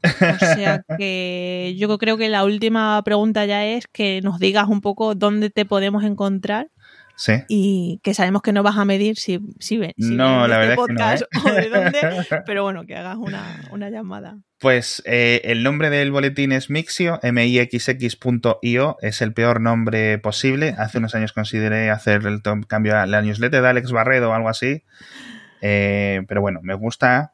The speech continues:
Speaker 2: eh, me gusta el branding rosita ese que
Speaker 1: Ujú.
Speaker 2: está ahí de casualidad desde, desde el principio. Y en Twitter, Mix, M I X X guion bajo I O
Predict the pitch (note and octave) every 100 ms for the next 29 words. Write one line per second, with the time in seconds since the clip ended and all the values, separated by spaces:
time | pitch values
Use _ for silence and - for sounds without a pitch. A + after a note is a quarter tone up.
0 | - F#2+ F#2 F#2+ G#2 - G2+ G2 G2 F#2+
1 | F#2+ F#2 F2+ G2 F#2 G2+ A2 G2+ G#2 G2
2 | G2+ G2 - G#2 G2 G#2 G#2 G2 G2 G2
3 | G2 G2 G2 F#2+ F#2+ G2 F2+ - G#2 G#2
4 | G#2+ G#2+ G2+ G2+ G2+ G2 G2 G2 G#2 G2+
5 | G2 G2+ G2+ - - G#2 G2 G2 G#2 G2+
6 | B2 D3 D#3 - _ _ _ _ _ _
7 | _ _ _ B2+ B2 A#2 A2+ G#2+ _ _
8 | _ G#2+ G#2+ G#2+ B2 C#3+ C#3+ - - _
9 | _ F#2 G2 B1 F#2+ A#2 B2+ - - G#2+
10 | A2 A2 G#2 G2+ A#2+ G#2+ F#2 G2 G2+ G#2+
11 | G#2+ G2+ - A2+ A#2 D3 F#3+